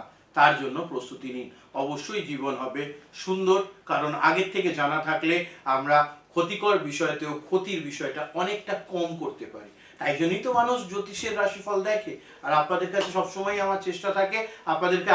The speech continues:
আগাম সতর্ক করে দেওয়া। তাই আসুন কন্যা রাশি, আপনারা কি জানেন এই এক মাস আপনাদের ভাগ্যের চাকা পুরো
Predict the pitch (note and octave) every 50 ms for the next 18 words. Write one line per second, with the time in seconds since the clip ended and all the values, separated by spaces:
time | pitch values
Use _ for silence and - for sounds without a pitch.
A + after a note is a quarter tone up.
0 | D#3+ D3 - G3 A#3+ B3 - - F3+ - - C#3+ B2+ B2 B2 B2 A#2+ A#2 A2+ A2
1 | A#2 A#2 A#2 - - - - - G3+ A3+ B3+ - - - - - E3+ G#3 G#3+ -
2 | C4 C#4 C4+ - - - - - - - G3+ A3+ A3+ C#4 C#4+ D4 C#4+ C#4+ - D#4+
3 | D#4 - - - - E3 F#3 F#3+ - B3 B3+ C4+ - C4+ G3+ F3+ F3+ E3+ F3+ A3
4 | G#3+ F#3 - - - - - - _ _ - F#3 A3+ A#3+ B3 A3+ A3 G#3 G#3 G#3
5 | E3+ E3 F3+ F#3 E3+ D#3+ - - - - - - _ - C#3+ C#3+ C#3 - - D#3+
6 | D#3+ D#3+ E3+ E3+ E3+ E3 - - - - - - D3 D3+ D3 D3+ E3 F3 E3+ E3
7 | - D#3 C3 - - D3 C#3+ C#3+ - - - _ _ _ _ - E3 E3+ E3